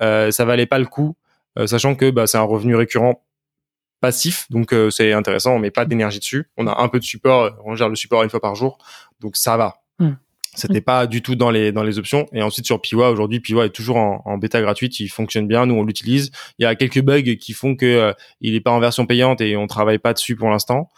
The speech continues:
Speaker 2: Mhm.
Speaker 1: Euh, c'est pas quelque chose de définitif. Et, euh, et après on n'a pas abordé un autre, c'est un, alors, c'est un, un projet sur lequel nous on n'a pas réussi à délivrer le produit.
Speaker 2: Mhm.
Speaker 1: Euh, ça faisait partie des, des sujets aussi. On a essayé de lancer Claude François.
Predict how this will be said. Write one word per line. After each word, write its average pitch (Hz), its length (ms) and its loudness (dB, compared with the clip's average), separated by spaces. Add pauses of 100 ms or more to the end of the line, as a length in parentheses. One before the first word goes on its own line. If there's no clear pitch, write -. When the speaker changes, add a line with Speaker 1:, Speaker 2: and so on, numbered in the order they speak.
(120)
Speaker 2:
Mhm. 165 280 0
Speaker 1:
Euh, 101 280 -4
c'est - 180 -6
pas 110 240 0
quelque - 160 -6
chose 110 160 -2
de 98 60 -20
définitif. 107 600 -4 (680)
Et, 117 180 2
euh, 107 220 2
et 113 80 0
après 113 200 2
on 135 40 2
n'a 120 80 2
pas 123 100 0
abordé 127 320 2
un 120 220 2
autre, 135 280 0 (100)
c'est 107 120 -4
un, 107 160 2
alors, 107 240 0
c'est - 80 -2
un, 104 160 -2
un 110 140 -2
projet 113 220 0
sur 120 100 -2
lequel 113 240 0
nous 117 80 2
on 113 100 2
n'a 101 160 -2 (140)
pas 120 120 2
réussi 117 320 2
à 113 120 2
délivrer 113 420 0
le 113 60 -2
produit. 117 560 -2
Speaker 2:
Mhm. 165 200 0 (300)
Speaker 1:
Euh, 104 440 -2
ça 113 140 -2
faisait 107 160 -2
partie 110 280 -4
des, 117 260 2
des 107 240 -2
sujets 113 300 0
aussi. 107 240 0
On 117 160 2
a 107 100 2
essayé 117 200 0
de 110 60 0
lancer 110 240 0
Claude 127 240 2
François. 123 580 -2